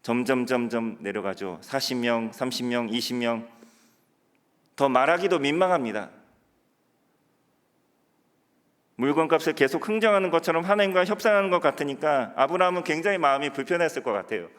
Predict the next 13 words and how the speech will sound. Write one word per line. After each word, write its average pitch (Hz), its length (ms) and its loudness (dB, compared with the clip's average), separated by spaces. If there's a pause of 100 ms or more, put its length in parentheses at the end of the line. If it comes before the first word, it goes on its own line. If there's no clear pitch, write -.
(100)
이런 131 260 -2
기도를 110 340 -6
하면서도. 117 460 -10 (1400)
그러나 160 300 4
어쩌겠습니까? 143 800 -2 (1000)
살려야 233 440 4
되는데. 92 400 -4 (2500)
그래서 156 240 2
한 214 120 2
번만 220 260 4
더 160 160 4
간절하게 170 500 2
구합니다. 110 500 -2